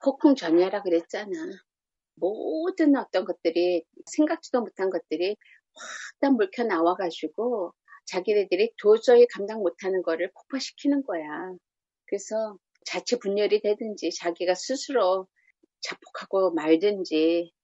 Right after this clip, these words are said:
아니면 사람들을 죽이고 난리를 부리든지,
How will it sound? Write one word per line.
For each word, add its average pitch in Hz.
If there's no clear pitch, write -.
아니면 180
사람들을 208
죽이고 185
난리를 175
부리든지, 180